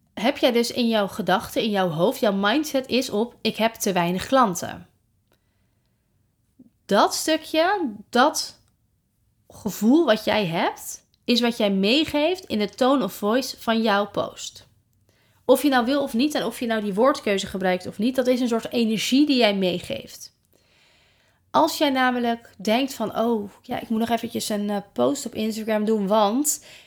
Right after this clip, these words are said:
ik moet wel eventjes iets verkopen nog deze week."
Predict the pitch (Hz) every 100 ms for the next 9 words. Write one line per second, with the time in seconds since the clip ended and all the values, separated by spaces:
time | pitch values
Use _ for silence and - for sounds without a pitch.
0 | _ - 226 220 254 240 - - 220 202
1 | 208 196 - - 302 196 180 180 180 185
2 | 175 - -